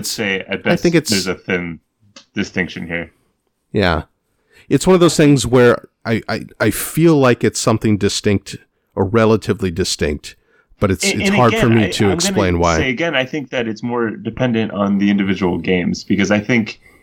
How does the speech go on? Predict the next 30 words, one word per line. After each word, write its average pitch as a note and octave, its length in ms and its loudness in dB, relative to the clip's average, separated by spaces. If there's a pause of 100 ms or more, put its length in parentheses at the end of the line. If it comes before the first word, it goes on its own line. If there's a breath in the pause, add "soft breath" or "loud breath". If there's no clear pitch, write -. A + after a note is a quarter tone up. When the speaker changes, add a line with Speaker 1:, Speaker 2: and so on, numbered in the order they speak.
(180)
Speaker 2:
you're A2+ 200 0
right, A#2+ 500 0 (160)
maybe A2 360 0
in G2+ 80 -4
El F#2+ 140 -4
Grande, C3+ 680 -6
but A2+ 220 0
in, B2 140 -4
in C#3+ 200 -2
The E3+ 140 0
Expanse, E3 1000 -6 (520)
it's - 260 -4
not B2+ 420 0
so B2+ 320 -4
much G2+ 640 -4 (800)
you A2 160 -4
have A2+ 220 -4
a G#2+ 40 -4
certain G#2 300 -4
number G2+ 220 -2
of F2 180 -8
cubes A#2 640 -4
and G2 120 -2
it's F#2 100 -4
just - 340 -6
how G#2+ 260 -2
to F#2+ 80 0
use A2+ 240 0
them F#3+ 180 0
right. E2+ 320 -2